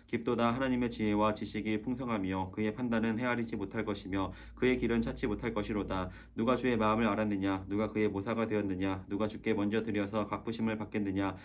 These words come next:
이는 만물이 주에게서 나오고 주로 말미암고 주에게로 돌아감이라. 그에게 영광이 세세에 있을지어다. 아멘. 십이 장. 그러므로 형제들아, 내가 하나님의 모든 자비하심으로 너희를 권하노니 너희 몸을 하나님이 기뻐하시는 거룩한 산 제물로 드리라.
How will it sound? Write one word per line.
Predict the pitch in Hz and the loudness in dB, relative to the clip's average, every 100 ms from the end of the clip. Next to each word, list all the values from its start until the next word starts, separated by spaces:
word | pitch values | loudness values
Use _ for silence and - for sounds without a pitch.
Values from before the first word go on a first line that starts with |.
| - - | -16 -2
이는 | 117 123 | 2 4
만물이 | 110 110 117 117 | 4 4 4 2
주에게서 | 117 113 110 117 | 2 2 2 0
나오고 | 101 95 92 104 98 | 0 0 0 0 0
주로 | 104 107 | 0 0
말미암고 | 98 98 107 101 - 104 98 | 0 0 0 0 -2 0 0
주에게로 | 95 107 107 113 | 0 0 2 0
돌아감이라. | 113 110 104 92 90 92 90 - - | 0 0 0 0 -2 -4 -6 -14 -8
그에게 | - 117 120 113 | 0 2 4 4
영광이 | 104 110 113 113 113 | 4 4 4 4 4
세세에 | 117 120 120 120 | 2 -2 0 2
있을지어다. | 98 120 104 104 95 98 95 95 | 2 0 -2 0 0 0 -2 -4
아멘. | 92 95 92 - - - - - | -2 -2 -2 -6 -16 -20 -20 -20
십이 | - 156 151 110 | 0 2 4 2
장. | 107 95 78 - - - | 2 0 -2 -10 -20 0
그러므로 | 117 117 127 | 4 4 4
형제들아, | 139 143 135 113 110 101 | 4 2 4 4 4 4
내가 | 104 113 | 2 2
하나님의 | 131 123 120 120 | 2 2 2 2
모든 | 104 107 113 | 2 2 2
자비하심으로 | 110 107 117 113 110 104 104 | 2 2 2 2 2 2 2
너희를 | 95 98 110 110 | 2 2 2 2
권하노니 | 110 107 107 95 98 101 - | 0 0 2 2 2 0 0
너희 | 104 107 | 0 0
몸을 | 104 107 113 | 2 0 0
하나님이 | 127 117 117 | 0 0 0
기뻐하시는 | 113 110 110 110 110 104 | -2 0 0 0 -2 0
거룩한 | 104 104 117 | -2 -2 -2
산 | 107 120 | -2 -2
제물로 | 113 101 107 | 0 2 2
드리라. | 104 98 92 92 | 0 -2 -2 -2